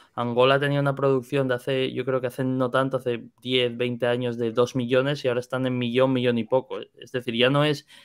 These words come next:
que, ah, vale, pues sí, eh, sacamos más barriles. Es que no pueden, o sea, no tienen ahora mismo la tecnología, no han cuidado los pozos y demás. Y tú sabes además que para sacar petróleo en tres años tienes que invertir hoy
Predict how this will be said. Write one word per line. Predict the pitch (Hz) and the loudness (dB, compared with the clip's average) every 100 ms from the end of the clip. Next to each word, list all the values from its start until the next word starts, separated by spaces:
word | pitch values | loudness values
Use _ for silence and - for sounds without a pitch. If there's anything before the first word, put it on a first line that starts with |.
| _ _ _ _ | _ _ _ _
que, | - 151 131 - - | 2 2 2 0 2
ah, | 151 | 4
vale, | 135 147 135 117 | 6 4 2 -2
pues | - 123 120 | -2 -2 -2
sí, | 156 143 117 - _ _ _ - 131 127 | -4 -6 -6 -18 _ _ _ -16 -4 0
eh, | 120 120 | 2 2
sacamos | 117 127 135 143 | 0 2 2 2
más | 151 139 - | 2 0 0
barriles. | 131 127 123 110 110 | 0 0 0 -6 -10
Es | 131 | -6
que | 160 | 0
no | 139 | 0
pueden, | 120 160 113 | 2 2 0
o | 117 | -4
sea, | 135 | -4
no | 131 | -2
tienen | 131 147 | 0 0
ahora | 147 143 | 0 0
mismo | 143 143 | 0 0
la | 135 | 0
tecnología, | 131 131 127 123 156 160 160 | 0 0 0 -2 -2 2 2
no | 143 | 2
han | 139 | 0
cuidado | 139 139 131 | 0 0 0
los | 123 | -2
pozos | - 147 156 156 151 151 151 - - _ | -4 -2 0 0 0 0 -2 -18 -20 _
y | 127 | -4
demás. | 117 127 135 120 | 0 0 0 -4
Y | |
tú | 117 | -8
sabes | 127 135 139 | -2 0 2
además | 135 131 131 143 - | 2 0 0 -2 -4
que | 147 135 - _ _ _ _ | -2 -2 -6 _ _ _ _
para | 127 120 | 2 2
sacar | - 120 127 131 | 0 -2 -2 0
petróleo | 139 143 143 143 139 139 135 135 - | -2 2 2 4 4 4 4 2 -2
en | 143 139 139 | -6 -4 -2
tres | 139 135 | -4 0
años | 135 151 156 | 0 0 -4
tienes | - 139 139 | -4 -6 -4
que | 147 139 | -2 0
invertir | 139 135 - 135 | 0 -2 -2 0
hoy | 143 | 0